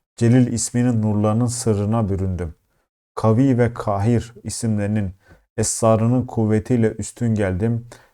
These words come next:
ve cin, ins ve sair mahlukattan düşmanlarıma galebe ettim. Gizlendim, onlara üstün geldim ve muzaffer oldum. Hay, Kayyum,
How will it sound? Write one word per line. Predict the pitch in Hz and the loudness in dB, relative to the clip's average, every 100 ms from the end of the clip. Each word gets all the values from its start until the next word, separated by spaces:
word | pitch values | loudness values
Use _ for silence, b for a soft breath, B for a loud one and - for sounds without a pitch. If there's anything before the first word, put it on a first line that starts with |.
| B 107 | B -2
ve | 107 | 0
cin, | 95 135 139 - - | 2 0 0 -6 0
ins | 123 127 127 123 | 2 2 0 -2
ve | 98 | -2
sair | - - 104 123 123 | -2 0 2 4 4
mahlukattan | 117 101 - 104 104 98 - 107 | 2 0 -4 -6 -4 -4 -2 -2
düşmanlarıma | 98 - 110 104 101 101 107 107 | -2 -4 -4 -2 -2 -2 -2 -2
galebe | 101 98 98 101 | -2 -2 0 -2
ettim. | - - 82 b b b b - | -4 -10 -10 b b b b -2
Gizlendim, | 110 101 107 101 107 131 127 B B _ - | 0 0 0 0 0 0 -2 B B _ 0
onlara | 117 110 120 127 | 2 2 2 0
üstün | 113 - 127 117 | -2 -6 -4 0
geldim | 107 98 107 120 | 0 0 -2 0
ve | 113 | 0
muzaffer | 101 98 104 - 113 | -2 -2 -4 -2 -2
oldum. | 101 90 87 78 _ _ _ b b b _ _ | -2 -4 -6 -10 _ _ _ b b b _ _
Hay, | - 127 127 120 | 2 4 2 0
Kayyum, | - 110 107 123 127 127 | -2 0 2 2 0 -2